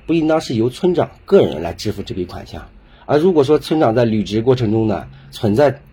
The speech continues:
不当啊，给韩强造成了损失，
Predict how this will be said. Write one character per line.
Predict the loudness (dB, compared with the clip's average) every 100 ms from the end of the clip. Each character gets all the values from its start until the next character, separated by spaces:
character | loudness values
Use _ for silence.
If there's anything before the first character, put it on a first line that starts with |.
| -20 -8
不 | -2
当 | 0 -2 -8 -20 -10
啊， | -10 -2
给 | 0 0 -2 -4
韩 | -2 -2
强 | 0 0
造 | -2
成 | -2
了 | -4
损 | -6 -10
失， | -10 -10